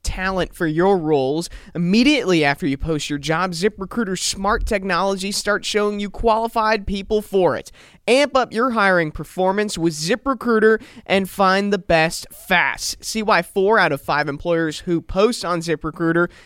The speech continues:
get a quality candidate within the first day. Just go to this exclusive web address right now to try ZipRecruiter for free.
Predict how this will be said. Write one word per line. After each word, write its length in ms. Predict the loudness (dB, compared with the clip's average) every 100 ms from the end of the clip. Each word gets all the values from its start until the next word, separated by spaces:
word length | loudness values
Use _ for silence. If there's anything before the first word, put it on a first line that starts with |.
| _
get 120 | -2
a 40 | -2
quality 500 | -2 0 2 2 0
candidate 480 | -4 -4 0 -2 0
within 360 | -4 -2 -2
the 80 | -2
first 400 | -4 -2 -2 0
day. 340 | 2 4 2 -2 -10 -20 -4
Just 220 | -2 0
go 100 | 2
to 80 | 2
this 240 | 0 -4
exclusive 680 | -6 -8 -8 -2 -2 0 -2
web 180 | -2 -2
address 380 | 0 0 0 -2
right 340 | -4 0 0
now 320 | 0 -4 -4 -8
to 160 | -10
try 240 | -4 -2 -2
ZipRecruiter 800 | -4 -6 -6 -10 -4 -2 -2
for 400 | -6 -4 0 0
free. 440 | -4 -4 -2 -2